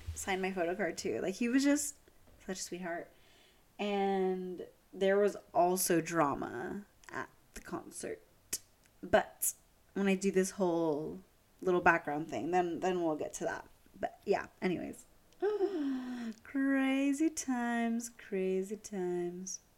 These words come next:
But yeah, anyways. And then after the concert, um, I see him, so he's, like, leaving the stage, right? And then I was like, "Okay, you know, time to go."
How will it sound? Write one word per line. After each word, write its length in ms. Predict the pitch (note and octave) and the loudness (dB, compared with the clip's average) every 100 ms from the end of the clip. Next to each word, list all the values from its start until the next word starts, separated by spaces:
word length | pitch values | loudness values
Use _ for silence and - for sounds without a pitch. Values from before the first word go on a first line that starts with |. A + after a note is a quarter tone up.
| - | -4
But 80 | G3 | 0
yeah, 120 | G3+ | 2
anyways. 360 | G#3 G3+ F3+ - - - - - - | 2 0 -2 -6 -18 -20 -20 -20 -8
And 160 | A#3 A#3 | -6 -2
then 220 | A#3+ A#3 | -2 -4
after 300 | - A#3 D4 | -6 -6 -6
the 60 | D4 | -2
concert, 640 | C#4 C#4+ C4+ C4 C4 - | -2 -2 0 0 -2 -4
um, 560 | A3 G#3 G3 G3 F#3+ F#3 - _ - | -4 -2 0 0 -2 -4 -8 _ -6
I 200 | G3 G#3 | -2 -2
see 240 | - B3 | -2 -4
him, 520 | B3 A#3+ A3+ A3+ A3+ | -2 0 0 -2 -4
so 160 | A3+ A#3 | -4 0
he's, 180 | A3+ A#3 | 0 0
like, 120 | G#3 | -2
leaving 380 | G#3 B3+ G#3+ F3+ | 0 0 0 0
the 80 | F#3 | 0
stage, 420 | - F3 D#3+ F3+ | 0 0 0 0
right? 320 | F#3+ C4 - - - - - - | 2 2 -4 -20 -20 -20 -20 -8
And 160 | A3 | -4
then 500 | A3+ G#3+ A3 G#3+ G3+ | 0 0 0 0 -2
I 120 | F3+ G#3+ | -2 -4
was 100 | C#4+ | -2
like, 80 | F#4+ | 2
"Okay, 240 | F#4 F4 | 4 8
you 60 | E4 | 8
know, 240 | B3 D4 | 8 4
time 180 | - A3 | 2 2
to 60 | A#3 | 6
go." 240 | A3+ B3+ | 8 8